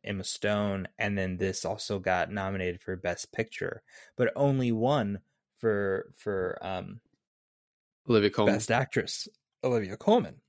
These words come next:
Speaker 1: And, uh, I guess because those two other, see, this is, I don't know if I agree with the Academy on this. For me, Emma Stone is the main character.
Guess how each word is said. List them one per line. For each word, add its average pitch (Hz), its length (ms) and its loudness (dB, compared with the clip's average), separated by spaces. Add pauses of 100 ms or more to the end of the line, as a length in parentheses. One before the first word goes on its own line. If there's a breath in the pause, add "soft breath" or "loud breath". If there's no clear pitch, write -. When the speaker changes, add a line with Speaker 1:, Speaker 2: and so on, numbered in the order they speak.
(400)
Speaker 1:
And, 139 360 0
uh, 127 340 4 (1300 soft breath)
I 151 100 2
guess 156 460 4
because 143 960 0
those 127 320 0
two 127 300 -2
other, 117 640 -2 (220 soft breath)
see, 156 180 2
this 226 240 2
is, 233 180 0 (300)
I 156 140 2
don't 156 120 4
know 131 100 6
if 123 120 2
I 110 60 2
agree 104 400 -2
with 101 180 -4
the 104 140 -8
Academy 95 500 -8
on - 160 -12
this. - 380 -12 (380)
For 143 180 2
me, 185 380 2
Emma 147 220 2
Stone 120 460 0
is 101 160 -4
the 98 100 -4
main 90 240 -6
character. - 520 -14